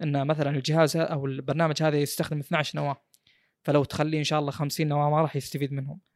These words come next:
زين؟ طبعًا الخمسة آلاف دولار هذه هو لقى عيوب عليها، الخمسة آلاف دولار حقت الثريد ريبر، قال أن صوتها أعلى، أعلى من ال-، لأنه شاري مراوح سيئة طبعًا،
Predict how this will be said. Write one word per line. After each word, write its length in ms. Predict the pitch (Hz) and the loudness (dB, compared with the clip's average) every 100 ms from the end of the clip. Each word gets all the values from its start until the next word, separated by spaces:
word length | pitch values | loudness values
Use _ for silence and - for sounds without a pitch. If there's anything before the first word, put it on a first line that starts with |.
| - | -6
زين؟ 260 | 156 151 - _ _ _ _ _ _ _ _ - | -2 -2 -4 _ _ _ _ _ _ _ _ -4
طبعًا 160 | 165 156 | 2 2
الخمسة 280 | 160 160 | 2 2
آلاف 160 | 185 175 | 4 4
دولار 240 | 170 190 | 4 4
هذه 420 | 170 185 180 202 - _ _ - | 6 4 4 0 -4 _ _ 0
هو 340 | 170 175 160 151 147 143 - _ _ - | 2 4 6 6 6 4 0 _ _ 2
لقى 220 | 190 196 | 6 10
عيوب 340 | 151 139 147 139 | 10 10 8 4
عليها، 240 | 139 139 | 2 0
الخمسة 280 | 131 143 139 | -2 -4 0
آلاف 180 | 143 139 | 0 0
دولار 300 | 143 147 151 _ - | 0 0 -2 _ -8
حقت 280 | 147 143 | -6 -4
الثريد 580 | 147 143 - - - 143 | -6 -6 -8 -6 -2 2
ريبر، 300 | 151 151 156 - - _ 156 | 2 2 2 -2 -20 _ 2
قال 180 | 156 151 | 4 4
أن 220 | 147 143 | 2 -2
صوتها 480 | 127 156 - 151 156 | 0 0 2 0 2
أعلى، 360 | 135 135 143 - _ _ _ - | 2 0 -6 -8 _ _ _ -2
أعلى 220 | 139 139 | 0 0
من 160 | 143 139 | -2 -4
ال-، 380 | 131 131 - - | -8 -10 -12 -6
لأنه 200 | 151 147 | -2 -2
شاري 280 | 139 151 147 | 0 0 0
مراوح 380 | 147 147 143 - | 2 2 0 0
سيئة 340 | 156 147 - | -2 -2 -4
طبعًا، 400 | - 139 73 175 | -6 -4 -4 -6